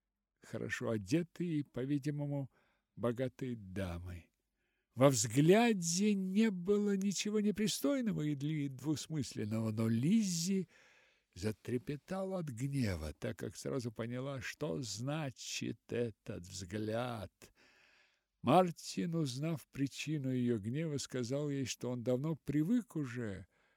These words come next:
к таким взглядам и равнодушен к ним. «Этого быть не может!» вскричала она, сверкнув глазами. «Значит, вы больны!» «Никогда еще я не был так здоров.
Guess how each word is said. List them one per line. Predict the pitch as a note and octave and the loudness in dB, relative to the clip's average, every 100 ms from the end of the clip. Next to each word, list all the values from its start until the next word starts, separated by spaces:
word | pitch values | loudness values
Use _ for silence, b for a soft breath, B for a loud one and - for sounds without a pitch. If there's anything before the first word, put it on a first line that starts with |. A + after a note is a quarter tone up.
| _ _ _ | _ _ _
к | |
таким | - A2 - B2 | -6 -6 -4 -6
взглядам | G2 F2+ F#2 A#2 C#3 E3 C3+ C3+ C3 | -6 -8 -4 -4 -4 -6 -6 -6 -4
и | C3 B2 _ | -6 -8 _
равнодушен | A2 B2 B2 A#2+ A#2+ B2+ B2 - G2 E2+ | -6 -4 -4 -4 -4 -2 -4 -6 -12 -12
к | - | -12
ним. | E2 D2+ C#2 _ _ _ _ _ _ | -12 -12 -16 _ _ _ _ _ _
«Этого | - A2+ D#3 F#3+ | -2 4 10 10
быть | F3+ D#4 C4+ | 12 10 10
не | D#4+ E4+ | 2 0
может!» | E4 D4 A3 F3+ C3 | 2 0 -2 -4 -8
вскричала | - - D#3 C3+ - - - | -12 -8 -6 -6 -6 -6 -6
она, | C3+ D#3 | -6 -6
сверкнув | C3 - C3 C3+ D3+ D3+ | -6 -4 -2 -2 -2 0
глазами. | A2 C#3+ C3 D3+ C3 | 2 2 4 4 4
«Значит, | A2 E3+ A3+ A3 F#3+ | 6 8 10 8 8
вы | B3 | 6
больны!» | G3+ C4+ C4+ C#4 D#4+ E4 B3+ b b b b b b _ _ _ _ _ _ _ _ - | 10 8 8 4 4 6 4 b b b b b b _ _ _ _ _ _ _ _ -2
«Никогда | A#2 - F#2+ F2 F#2+ | 0 0 -4 -4 -2
еще | B2+ D3 - D#3 | -2 -2 -6 -6
я | C#3 | -4
не | D3 D3 | -4 -6
был | C#3 B2+ | -6 -8
так | - - G2+ | -6 -6 -6
здоров. | G2+ A2+ A2+ F#2 E2+ | -4 -2 -2 -4 -10